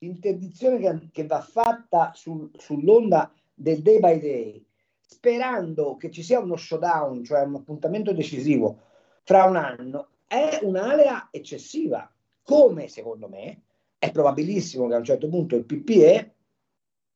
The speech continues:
se andranno bene le elezioni, e probabilmente per loro andranno benissimo, eh, dovesse mai trovare con i socialisti che saranno fiaccati dallo scandalo Qatargate, apro parentesi,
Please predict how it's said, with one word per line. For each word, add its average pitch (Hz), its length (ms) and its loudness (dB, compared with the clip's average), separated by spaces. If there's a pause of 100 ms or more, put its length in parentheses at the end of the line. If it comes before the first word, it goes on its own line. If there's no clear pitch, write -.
(280)
se 180 260 4
andranno 131 440 0
bene 143 260 0
le 117 100 -8
elezioni, 117 760 -6
e - 180 -10 (120)
probabilmente 117 540 -6
per 98 160 -8
loro 123 180 0
andranno 107 360 -6
benissimo, 175 840 0 (440)
eh, 131 540 0
dovesse 208 760 2
mai 131 560 -10 (500)
trovare 180 840 -2
con 160 180 -4
i 151 280 -4
socialisti 147 920 -2
che 127 120 -2
saranno 147 380 4
fiaccati 151 520 0
dallo 120 220 -2
scandalo 139 400 -4
Qatargate, 120 580 -4
apro 123 300 -2
parentesi, 107 680 -4